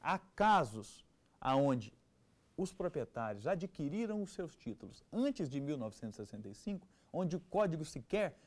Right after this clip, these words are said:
falava em existência de reserva legal,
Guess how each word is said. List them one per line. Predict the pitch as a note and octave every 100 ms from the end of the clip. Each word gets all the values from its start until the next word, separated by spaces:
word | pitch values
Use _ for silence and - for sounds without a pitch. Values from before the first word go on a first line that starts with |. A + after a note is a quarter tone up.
| _
falava | - C3+ C#3 C3+
em | B2+
existência | B2 G#2+ - - F3+ C#3+
de | A2
reserva | G2+ F#2+ G#2 F#2+ -
legal, | G2+ C3 F#3+